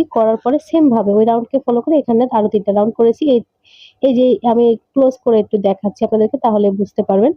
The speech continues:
এই যে দেখেন, এখানে যেমন দুইটা ডাবল ক্রোশি করেছিলাম এবং এক ঘর থেকে আরেক ঘরে যাওয়ার জন্য তিনটা চেনের স্পেস, দুইটা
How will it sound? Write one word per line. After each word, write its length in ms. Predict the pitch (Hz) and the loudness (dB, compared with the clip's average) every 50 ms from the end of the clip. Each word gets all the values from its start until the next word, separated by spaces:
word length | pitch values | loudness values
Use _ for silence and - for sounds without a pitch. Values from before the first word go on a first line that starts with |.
| _ _ _ _ _ _ _ - _ _ _ - 254 | _ _ _ _ _ _ _ -20 _ _ _ -4 -2
এই 60 | 262 | 0
যে 80 | 247 254 214 214 | 0 0 2 0
দেখেন, 280 | 208 202 - - 277 339 381 - - | 0 0 -2 -2 -2 -2 -2 -2 -2
এখানে 280 | 233 - - 254 254 254 220 | -4 -2 0 0 0 0 0
যেমন 280 | 226 214 214 208 254 370 - _ _ _ _ _ _ _ _ _ _ _ _ _ _ _ _ _ _ _ _ _ _ _ _ _ _ _ _ _ - | 0 0 0 0 0 -2 -4 _ _ _ _ _ _ _ _ _ _ _ _ _ _ _ _ _ _ _ _ _ _ _ _ _ _ _ _ _ -2
দুইটা 360 | 254 220 240 254 262 - 302 277 | 0 2 2 0 0 0 0 0
ডাবল 260 | 240 226 214 220 220 214 - | 0 0 0 0 -2 -2 0
ক্রোশি 300 | 254 254 240 - - 277 | 0 -2 0 0 -4 -4
করেছিলাম 600 | - 285 277 277 269 - - 269 277 277 311 381 - _ _ _ _ _ _ - | 0 0 0 0 0 -2 -2 0 0 2 0 0 -2 _ _ _ _ _ _ -2
এবং 200 | 233 226 233 247 294 311 285 277 233 | 0 0 0 0 0 -2 -2 -2 -2
এক 80 | 226 208 | -2 -2
ঘর 140 | 214 226 - - | -2 -4 -2 -4
থেকে 120 | 254 - 277 | -4 -2 0
আরেক 180 | 247 226 208 - | 0 0 0 0
ঘরে 140 | 233 247 240 | 0 0 0
যাওয়ার 180 | 262 254 240 233 | 0 0 0 0
জন্য 100 | 269 302 302 | 0 0 0
তিনটা 200 | - 311 277 - 240 | 0 -2 -2 -2 -4
চেনের 260 | - - 214 202 202 196 - | -2 0 0 0 0 0 -2
স্পেস, 200 | - 208 208 - - _ _ _ 233 208 | -2 -4 -4 -4 -8 _ _ _ -2 -2
দুইটা 200 | 233 208 - | -2 0 -2